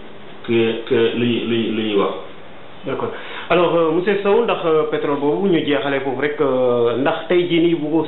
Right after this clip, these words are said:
Speaker 2: Sénégal nii mu ko amee fii, ndax, euh, amul benn jafe-jafe boo xam ne mun na koo jur pour si réew mi?
Speaker 1: Non, pétrole bi jafe-jafe du am parce que lu tax du am jafe-jafe, disposition yëpp jël nañ ko. Disposition yëpp dafa bari parce que boo xoolee même avant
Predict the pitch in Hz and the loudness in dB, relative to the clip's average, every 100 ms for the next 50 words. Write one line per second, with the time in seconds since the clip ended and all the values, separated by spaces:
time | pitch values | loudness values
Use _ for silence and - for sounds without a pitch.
0 | - 160 151 143 143 143 165 156 156 151 | 0 0 2 0 2 2 2 0 0 0
1 | 139 135 139 - - - 180 202 208 214 | 0 0 -4 -8 -12 -6 -2 0 2 0
2 | - 208 202 185 170 156 170 170 160 156 | 0 2 4 4 2 2 0 0 -2 -2
3 | 147 143 143 143 139 151 147 139 131 135 | -4 -2 -2 0 0 0 0 0 -2 -2
4 | 131 151 160 151 - 165 131 107 98 - | 0 -2 -2 -4 -4 -2 0 0 -2 -8
5 | - - - - - - - - 220 - | -14 -16 -16 -16 -16 -16 -14 -2 0 0
6 | 220 220 131 117 196 202 185 175 170 120 | -2 -2 -2 -2 -2 -2 -2 -2 -2 -2
7 | 170 170 202 202 - - 170 214 202 190 | -2 0 0 0 -2 -6 -6 -4 -2 -2
8 | 156 143 127 101 101 - - - - - | 0 0 0 -2 -2 -6 -10 -14 -14 -14
9 | - - - 135 156 226 214 202 196 202 | -14 -14 -10 -6 -4 -2 0 2 4 2
10 | - 127 98 - - - - - - - | 2 0 -2 -4 -10 -14 -16 -16 -16 -16
11 | - - - - - - - - - 226 | -16 -16 -16 -16 -16 -16 -16 -8 -4 -2
12 | 233 196 208 190 160 160 120 - - - | 0 0 0 0 0 0 0 -2 -4 -12
13 | - - - - - - - - - 160 | -16 -16 -16 -16 -16 -16 -16 -12 -4 -2
14 | 180 226 226 214 175 185 202 - 220 220 | 0 2 2 2 2 2 0 0 -2 0
15 | 220 - | -2 -4